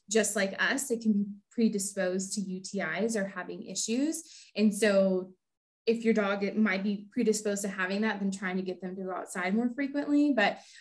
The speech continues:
um, I'm definitely guilty of that, because there's some days I'm at the hospital for, like,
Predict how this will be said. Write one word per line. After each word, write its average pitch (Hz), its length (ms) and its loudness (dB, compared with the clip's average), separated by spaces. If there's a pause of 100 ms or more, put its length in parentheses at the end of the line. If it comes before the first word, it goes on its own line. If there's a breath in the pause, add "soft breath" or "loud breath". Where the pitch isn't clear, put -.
(100)
um, 185 260 0
I'm 208 240 4
definitely 202 540 0
guilty 196 380 0
of 262 100 0
that, 277 300 2
because 214 320 2
there's 190 200 0
some 202 180 2
days 190 240 0
I'm 196 120 0
at 190 140 -4
the 185 80 -8
hospital 185 520 -6
for, 185 100 -10
like, 185 160 -12